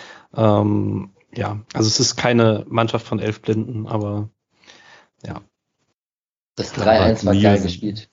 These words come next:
Speaker 2: von Leipzig. Wenn ich das richtig in Erinnerung habe, das war ein geiles Tor von Leipzig. Auch wenn man jetzt Leipzig-Tore nicht abfeiern muss, aber gut, das ist eine andere Geschichte. Gut,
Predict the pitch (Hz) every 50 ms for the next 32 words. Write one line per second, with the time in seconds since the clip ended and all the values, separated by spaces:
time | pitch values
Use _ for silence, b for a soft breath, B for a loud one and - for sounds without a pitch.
0 | _ _ _ - - - - 92 92 90 95 95 - - - 104 - - - _
1 | _ _ _ _ _ _ _ _ _ _ _ _ - - - - _ - 101 92
2 | - - 101 92 - - 107 - - - - 107 87 87 92 92 95 95 90 92
3 | 98 - - - - - - 98 90 87 90 92 90 - - - - - 123 -
4 | 98 90 87 87 - - - - - - - _ _ B B B B B B B
5 | B B B B B B B 92 90 - 90 92 92 90 87 87 - - 113 90
6 | 98 - - - - - 95 87 78 78 73 80 - - - - - - 80 78
7 | - - 52 - - - - - - - - - - - - - - - - -
8 | - - - - 123 - - - _ _ _ _ _ B B B B B B B
9 | B B B B B B B B _ _ _ _ _ - - B B B B B
10 | B B B B B B B B B B B B B B B - 240 - - -